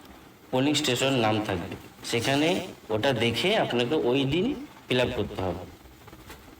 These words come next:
এরপরে আপনি সিগনেচার করবেন এবং ডিস্ট্রিক্ট ম্যাজিস্ট্রেটের ডিএম এর সাইন রয়েছে। ব্যাস, এইভাবে আপনার কিন্তু আইডেন্টিটি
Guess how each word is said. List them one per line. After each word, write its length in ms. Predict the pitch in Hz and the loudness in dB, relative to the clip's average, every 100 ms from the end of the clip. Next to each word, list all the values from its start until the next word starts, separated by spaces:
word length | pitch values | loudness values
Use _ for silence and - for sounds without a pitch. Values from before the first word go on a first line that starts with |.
| - - - - - - - - - - 135 | -20 -20 -20 -20 -20 -20 -20 -20 -20 -6 -2
এরপরে 240 | 139 156 156 | 0 2 2
আপনি 120 | 151 151 | 2 2
সিগনেচার 440 | 143 123 135 131 147 147 | 2 2 2 2 0 2
করবেন 260 | 139 160 220 120 | 2 2 0 2
এবং 140 | 120 120 | 2 2
ডিস্ট্রিক্ট 360 | 123 123 143 139 127 | 0 0 -2 -2 0
ম্যাজিস্ট্রেটের 560 | 120 120 127 127 127 120 | 0 0 0 -2 -2 0
ডিএম 260 | 120 120 120 123 | 2 2 2 0
এর 60 | 120 120 | 0 -2
সাইন 240 | 113 110 113 110 | 0 2 2 2
রয়েছে। 300 | 117 - 214 - - - - - - - - - - - - - - - - - - - - - - | 2 2 0 -2 -8 -16 -20 -20 -20 -20 -20 -20 -20 -20 -20 -20 -20 -20 -20 -20 -18 -18 -20 -10 -4
ব্যাস, 200 | 95 - - - 120 | -2 -2 -4 -2 2
এইভাবে 340 | 123 131 151 151 233 - - | 4 4 2 0 -4 -6 -4
আপনার 240 | 107 117 120 | 0 0 0
কিন্তু 220 | 127 127 180 - | 0 0 0 0
আইডেন্টিটি 440 | 110 113 120 165 | 2 2 0 0